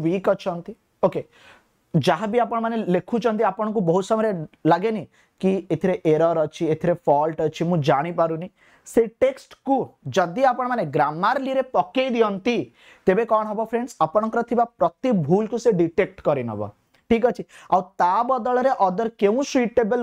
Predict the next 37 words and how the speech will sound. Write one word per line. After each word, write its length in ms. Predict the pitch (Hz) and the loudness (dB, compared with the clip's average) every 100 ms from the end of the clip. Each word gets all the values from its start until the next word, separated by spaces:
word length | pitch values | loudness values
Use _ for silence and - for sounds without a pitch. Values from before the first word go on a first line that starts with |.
| 202 | 2
ୱାର୍ଡ 240 | 175 190 226 175 | 2 0 -2 -4
ୟୁଜ୍ 240 | 180 254 - | 0 -2 2
କରିକି 240 | 269 233 220 | 0 0 -2
ତାକୁ 160 | 214 226 220 | -2 -2 -2
ସୁନ୍ଦର 300 | 220 196 254 247 | 0 2 2 0
କରିପାରିବେ, 440 | 233 220 220 208 160 _ _ _ | -4 0 0 0 -4 _ _ _
ସେଇଟା 260 | 196 190 208 | 0 2 0
ବି 40 | 214 | 0
ଆପଣଙ୍କୁ 300 | 196 190 190 180 | 0 -2 -2 2
Grammarly 480 | 170 156 156 151 160 151 | 2 2 0 0 0 0
କହିଦବ, 340 | 123 110 101 107 - | 0 -2 -4 -6 -2
ଠିକ୍ 180 | 220 190 226 | 0 2 -2
ଅଛି? 140 | - - _ _ _ - | -2 -12 _ _ _ -2
ତାର 140 | 175 190 | -2 -2
ପ୍ରିମିୟମ 320 | 190 180 185 190 | -4 -2 -2 0
ଭର୍ସନ 240 | 170 160 196 156 | 0 -2 -2 0
ବହୁତ 160 | 170 175 | 0 0
ଟଙ୍କା 220 | 147 196 190 | 0 0 0
ପଡ଼େ, 160 | 147 - _ 143 135 _ _ 185 | -2 -4 _ -10 -10 _ _ 0
ଓକେ, 140 | 170 147 | 0 0
ବଟ୍ 120 | 214 190 175 | 0 -2 -4
ବହୁତ 160 | 233 | -4
ହି 60 | 240 | -2
ଭଲ 120 | 208 220 208 | -2 0 0
Grammarly, 460 | 175 160 131 117 - 175 | -2 -2 -6 -6 -6 -4
ଓକେ, 120 | 202 - | -2 2
ଏଇ 60 | 180 185 | 2 2
ଟାଇପ୍ର 200 | 170 185 | 0 0
ବହୁତ 100 | 165 156 | -2 0
ସାରା 120 | 170 143 | 0 0
ଆପ୍ଲିକେସନ 380 | 143 139 151 135 | -2 0 0 0
ଅଛି। 160 | 120 120 - - - - _ _ _ | -4 -6 -12 -20 -20 -20 _ _ _
ଏଇଟା 160 | 233 254 | 2 2
ହେଉଛି 160 | 262 269 | 0 -2
ଏକ 80 | 269 226 | 0 0
ଆମେରିକାନ 360 | 190 233 240 254 233 | -2 -6 -4 -4 0
କମ୍ପାନୀ, 340 | 185 185 196 | -2 -2 -8